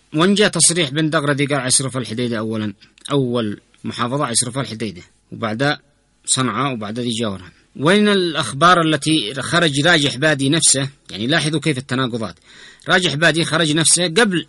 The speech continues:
أو بعد تصريح هذا بن دقر بالمئتين مليار، قال أنه تم صرف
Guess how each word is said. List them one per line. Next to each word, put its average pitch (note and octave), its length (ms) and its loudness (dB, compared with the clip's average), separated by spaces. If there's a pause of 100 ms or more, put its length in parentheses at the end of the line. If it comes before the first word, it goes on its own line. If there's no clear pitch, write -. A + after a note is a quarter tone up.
(120)
أو C#3 100 4
بعد E3+ 200 4
تصريح E3 360 2
هذا D3 160 2
بن C3 180 2
دقر F#3 220 -2 (140)
بالمئتين C3+ 640 0
مليار، D#3+ 320 2 (180)
قال A3 240 6
أنه F3+ 260 4
تم F3 300 4
صرف F#3 260 4